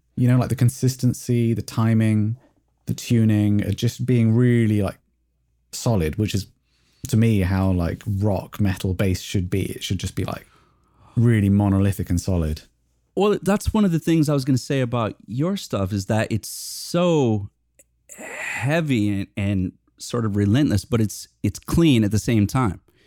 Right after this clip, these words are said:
Speaker 1: Oh, that's cool.
Speaker 2: It's
Speaker 1: You think so?
Speaker 2: really precise and clean, so it's very cool.
Speaker 1: Oh, that's awesome, man. It,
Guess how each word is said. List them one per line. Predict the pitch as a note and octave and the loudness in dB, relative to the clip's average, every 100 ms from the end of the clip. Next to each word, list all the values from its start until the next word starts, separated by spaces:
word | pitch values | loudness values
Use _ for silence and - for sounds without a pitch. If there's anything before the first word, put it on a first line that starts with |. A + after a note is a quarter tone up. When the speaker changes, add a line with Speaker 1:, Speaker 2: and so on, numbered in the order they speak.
| - | -2
Speaker 1:
Oh, | A#2+ | 0
that's | C3 | 0
cool. | - B2 | 0 0
Speaker 2:
It's | B2+ | 2
Speaker 1:
You | |
think | A#2+ B2 | 2 4
so? | |
Speaker 2:
really | D3+ C3+ A#2+ | 4 4 2
precise | - G#2+ C3 G#2+ - | 0 0 2 0 2
and | A2 | 0
clean, | - B2+ G#2 F#2+ | 2 2 4 2
so | - A#2 G#2 G#2 | 0 0 2 2
it's | G#2+ | 0
very | - C3 A2+ | 0 2 2
cool. | - G#2+ F2 _ - | 2 -2 -2 _ -4
Speaker 1:
Oh, | G#2+ G#2+ | 0 0
that's | G2+ | 0
awesome, | G#2 F#2+ E2 | 0 0 0
man. | E2 | 0
It, | D#2+ | 0